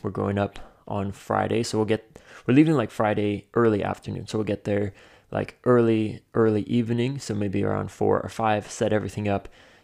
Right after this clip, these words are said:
take a lay of the land, see what they have in store for us, and then have dinner and get ready for the next day, which will be, like, the full day there. They have, at least from the map, it looks like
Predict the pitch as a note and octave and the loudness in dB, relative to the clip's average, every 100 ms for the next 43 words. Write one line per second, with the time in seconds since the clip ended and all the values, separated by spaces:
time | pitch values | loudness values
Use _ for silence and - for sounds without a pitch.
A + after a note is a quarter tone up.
0 | - - A2 - G#2+ A#2 A2 G#2 G2+ G#2 | -12 -4 -4 -2 2 6 6 4 0 0
1 | G2+ - A#2+ G#2 G#2 - G2+ F#2+ - G2+ | -2 -2 -2 0 -2 -4 -8 -8 -8 -8
2 | G2 - G2+ - B2+ B2+ C3 C3 B2 - | -8 -8 -10 -4 0 2 4 4 2 -2
3 | _ _ _ _ _ _ _ - - C3 | _ _ _ _ _ _ _ -20 -8 -4
4 | A2+ G#2 G#2 G#2 G2 A2 F#2 G#2+ G2+ G2+ | 0 2 2 2 0 -4 -2 0 0 -2
5 | - G2 G#2+ G2+ G#2 - G#2+ A2+ B2 - | -4 -6 -6 -6 -6 -6 -2 0 0 2
6 | A#2 A2 - - - A2+ A#2+ A2 G#2+ G2+ | 2 2 -4 -20 -6 -2 2 4 4 4
7 | - - B2 A2+ A2 G#2+ G#2+ - - - | 0 0 2 4 4 6 2 -2 -16 -4
8 | - A2+ D3 D#3 A2+ A#2 - A#2 G#2+ G2 | -2 2 4 4 4 2 -2 -2 0 -2
9 | F#2+ G#2 - - - A2 G2+ G#2+ - G#2 | 0 0 -2 -14 -10 -4 -2 -4 0 0
10 | G2 - | 0 -6